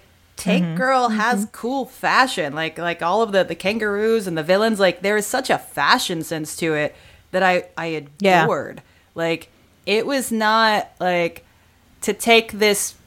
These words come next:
Speaker 1: this woman character serious as, like, a, as a rough and tough protagonist.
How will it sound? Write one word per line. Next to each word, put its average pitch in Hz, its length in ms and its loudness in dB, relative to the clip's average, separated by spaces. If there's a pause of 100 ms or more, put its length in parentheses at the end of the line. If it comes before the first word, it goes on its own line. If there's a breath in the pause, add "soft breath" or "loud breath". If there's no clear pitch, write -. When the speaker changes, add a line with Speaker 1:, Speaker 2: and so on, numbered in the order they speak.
(100)
Speaker 1:
this 190 440 -2
woman 190 440 0
character 180 580 0
serious 175 720 0
as, 165 260 0
like, 156 220 0
a, 143 240 -4 (280)
as 160 220 -6
a 156 80 -2
rough 180 420 0
and 170 120 -10
tough 170 240 -4
protagonist. 165 880 -2